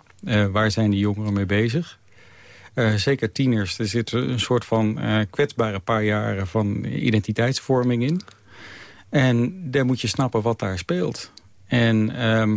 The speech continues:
er zijn prachtige voorbeelden van, ehm,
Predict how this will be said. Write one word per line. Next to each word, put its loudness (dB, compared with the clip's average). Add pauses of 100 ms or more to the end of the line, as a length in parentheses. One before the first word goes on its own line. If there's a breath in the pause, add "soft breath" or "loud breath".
(140)
er 0
zijn 2
prachtige 0
voorbeelden 0
van, -2
ehm, 2